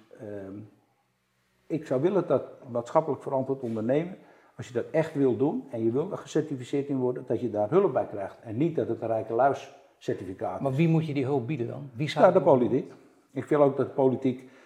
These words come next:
Speaker 1: echt serieus moet gaan kijken naar, eh, de regels die wij allemaal opgelegd krijgen. Als je kijkt naar mijn vak, ik, ik, ik, bij ons zit alles in zuur. Nou, en, eh, één ding weet iedereen: in zuur groeien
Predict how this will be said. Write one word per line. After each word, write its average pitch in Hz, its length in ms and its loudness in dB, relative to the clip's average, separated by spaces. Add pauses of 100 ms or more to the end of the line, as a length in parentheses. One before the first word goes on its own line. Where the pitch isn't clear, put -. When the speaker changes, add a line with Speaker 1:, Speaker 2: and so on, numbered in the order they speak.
(240)
Speaker 1:
echt 165 260 6
serieus 120 420 2
moet 117 160 -6
gaan 110 140 -8
kijken 110 420 -4
naar, 117 320 -2 (500)
eh, 113 360 -4 (420)
de 123 120 -2
regels 165 380 4
die 139 100 0
wij 123 120 0
allemaal 107 200 -2
opgelegd 117 440 -8
krijgen. 98 480 -8 (800)
Als - 180 -6
je 113 60 0
kijkt 139 220 8
naar 110 100 0
mijn 127 340 6
vak, - 340 2 (140)
ik, 117 140 -6 (140)
ik, 107 160 -12 (100)
ik, 101 180 -14 (460)
bij 120 140 0
ons 131 160 2
zit 127 140 -2
alles 117 200 0
in 113 120 -2
zuur. 98 320 -6 (420)
Nou, 107 280 -4
en, 92 240 -8 (220)
eh, 135 100 -14 (240)
één 139 240 2
ding 117 180 0
weet 107 180 -4
iedereen: 117 480 -4 (100)
in 107 220 -6
zuur 147 360 2
groeien 175 420 0